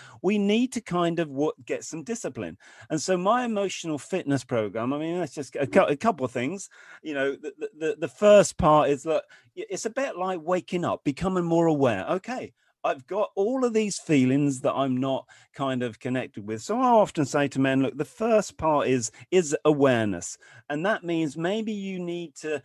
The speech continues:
start in your daily routine, checking in with yourself. "Okay, I'm gonna have an emo-," just say to myself, sitting on the toilet or whatever, "How,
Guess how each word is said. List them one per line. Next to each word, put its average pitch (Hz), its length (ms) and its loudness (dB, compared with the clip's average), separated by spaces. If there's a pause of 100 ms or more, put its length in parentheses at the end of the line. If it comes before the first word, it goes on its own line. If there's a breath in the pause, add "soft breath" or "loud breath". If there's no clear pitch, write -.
(140 soft breath)
start 190 800 -6
in 170 180 -4
your 160 200 2
daily 170 520 2
routine, 131 720 -6 (240 soft breath)
checking 196 680 -4
in 151 380 2
with 135 160 2
yourself. 120 720 -2 (220 loud breath)
"Okay, 147 180 -6
I'm 143 180 -4
gonna 180 280 -6
have 165 220 -8
an 151 100 -8
emo-," 170 340 -12
just - 240 -14
say 196 240 -10
to - 160 -10
myself, 98 560 -10 (140 loud breath)
sitting 190 340 -6
on 175 140 -10
the 151 60 -14
toilet 156 420 -4
or 127 180 -6
whatever, 123 480 0 (360 soft breath)
"How, 262 160 -14